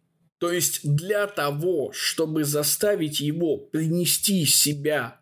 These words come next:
в жертву, необходимо объяснить ему, почему это возможно.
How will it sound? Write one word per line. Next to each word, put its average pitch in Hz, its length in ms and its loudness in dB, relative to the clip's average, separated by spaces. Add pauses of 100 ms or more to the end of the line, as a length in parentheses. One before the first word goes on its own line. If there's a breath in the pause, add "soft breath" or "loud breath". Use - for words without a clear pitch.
(100)
в 127 180 2
жертву, 151 840 -2
необходимо 175 1000 0
объяснить 131 720 0
ему, 131 460 0 (180)
почему 139 840 -2 (100)
это 117 560 -2
возможно. 127 880 -2